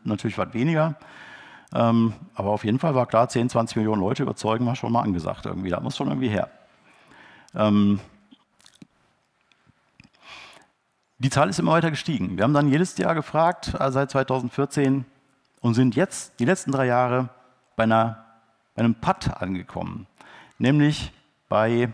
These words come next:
siebenundvierzig zu siebenundvierzig Prozent tatsächlich im letzten Jahr. Davor war es mal,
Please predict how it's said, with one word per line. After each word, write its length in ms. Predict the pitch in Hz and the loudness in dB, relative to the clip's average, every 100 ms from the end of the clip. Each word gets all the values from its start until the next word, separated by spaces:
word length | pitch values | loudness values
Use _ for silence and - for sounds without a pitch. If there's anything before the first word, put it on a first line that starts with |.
| - _ _ _ - | -8 _ _ _ -6
siebenundvierzig 600 | 110 165 139 147 139 123 | -2 0 0 0 -2 -6
zu 100 | 131 | -4
siebenundvierzig 500 | 127 131 127 123 - | 0 0 0 -4 -4
Prozent 340 | 127 135 147 | -2 0 0
tatsächlich 340 | 131 135 131 113 | -2 -2 -4 -2
im 100 | 117 | -2
letzten 300 | 185 - 143 | -2 -2 0
Jahr. 180 | 139 131 | 2 2
Davor 320 | 120 131 127 | 0 0 2
war 200 | 123 123 | 0 0
es 60 | |
mal, 360 | 110 113 110 | 2 4 4